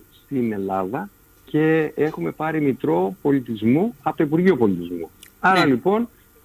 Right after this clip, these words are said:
Speaker 1: από εδώ και πέρα, όπως αποφασίσαμε, θα ασχοληθούμε με την εκπαίδευση
Speaker 2: Ναι.
Speaker 1: του κόσμου,
Speaker 2: Ναι.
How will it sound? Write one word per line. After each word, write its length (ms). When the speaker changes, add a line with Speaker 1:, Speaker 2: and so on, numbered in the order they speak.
Speaker 1:
από 220
εδώ 160
και 120
πέρα, 480
όπως 300
αποφασίσαμε, 840
θα 100
ασχοληθούμε 800
με 100
την 140
εκπαίδευση 880
Speaker 2:
Ναι. 320
Speaker 1:
του 100
κόσμου, 580
Speaker 2:
Ναι. 140